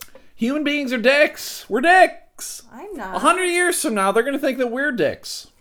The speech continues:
Speaker 2: No,
Speaker 1: Yeah,
Speaker 2: not
Speaker 1: they will.
Speaker 2: me.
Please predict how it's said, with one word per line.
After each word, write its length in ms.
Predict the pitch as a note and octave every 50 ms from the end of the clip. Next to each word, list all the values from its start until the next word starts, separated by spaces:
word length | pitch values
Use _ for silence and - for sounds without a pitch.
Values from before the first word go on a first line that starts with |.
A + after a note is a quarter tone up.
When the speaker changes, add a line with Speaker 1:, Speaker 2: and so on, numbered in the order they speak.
| _ _ _ _ _ _ -
Speaker 2:
No, 240 | A3 A#3 B3 D#4+ G#4+ C5 D5+ D5+ B4 F#4 D#4+
Speaker 1:
Yeah, 520 | E4+ F4+ D4+ E4 E4+ F4 F4 F4 F4 E4+ C4
Speaker 2:
not 80 | G3+
Speaker 1:
they 80 | E3 C#3+
will. 220 | B2 A2 G#2 -
Speaker 2:
me. 340 | F#4+ F#4 C#4 A3+ A3+ C4+ D4